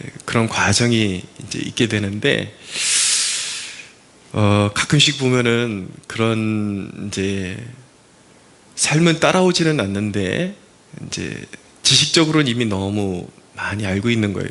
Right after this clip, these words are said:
특별히 요즘, 어, 세대의 그 그리스도인들을 보면, 어, 과거의 그런 우리, 어, 아버지 세대,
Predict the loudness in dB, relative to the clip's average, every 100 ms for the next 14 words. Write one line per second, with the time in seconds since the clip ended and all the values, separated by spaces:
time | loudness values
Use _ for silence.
0 | -6 -2 2 4 4 4 4 4 2 2
1 | 2 2 -2 -6 -16 -16 -16 -18 -20 -8
2 | -2 2 2 0 -2 -4 -2 0 2 4
3 | 4 2 0 -6 -14 -18 -12 -12 -6 0
4 | 2 2 2 0 -2 -2 -2 -2 -2 -6
5 | -10 -18 -20 -20 -20 -20 -18 -8 -6 0
6 | 2 6 6 8 6 4 2 2 2 2
7 | 2 0 -6 -16 -12 -10 -10 -12 -10 -2
8 | 2 2 2 0 -2 -4 -8 -10 -12 -18
9 | -20 -20 -20 -20 -20 -20 -4 0 6 6
10 | 6 4 4 4 2 0